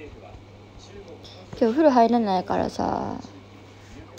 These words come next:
明日の朝早起きです。ないです。解散。ちょっと。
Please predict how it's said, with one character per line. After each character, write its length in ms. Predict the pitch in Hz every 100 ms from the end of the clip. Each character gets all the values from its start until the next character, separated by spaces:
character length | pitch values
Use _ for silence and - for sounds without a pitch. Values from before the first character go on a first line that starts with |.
| - - - - - - - -
明 60 | 214
日 140 | -
の 200 | 240 233
朝 160 | 233 214
早 340 | - 220 208
起 80 | 202
き 60 | 180
で 280 | 175 180 185
す。 140 | - - - - - - - - - - - 143 143 - - - - - - - - -
な 80 | 302
い 80 | 311
で 120 | 262
す。 140 | 262 -
解 240 | 294 285
散。 240 | 285 262
ち 120 | 247 262
ょ 20 |
っ 40 |
と。 200 | 254 233